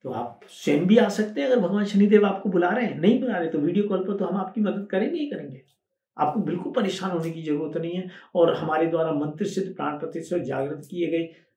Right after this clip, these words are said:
रत्नों से संबंधित उपाय आपको बेहद लाभ प्रदान करेंगे।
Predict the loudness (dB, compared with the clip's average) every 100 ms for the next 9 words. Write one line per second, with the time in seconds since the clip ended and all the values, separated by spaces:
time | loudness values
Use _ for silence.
0 | -4 0 0 0 -2 -4 -4 -6 -4 -4
1 | 0 -2 -2 -6 -8 -10 _ _ _ _
2 | _ -6 -4 -4 -4 -2 2 2 2 2
3 | 0 -2 -8 -10 -10 -12 -14 -14 -16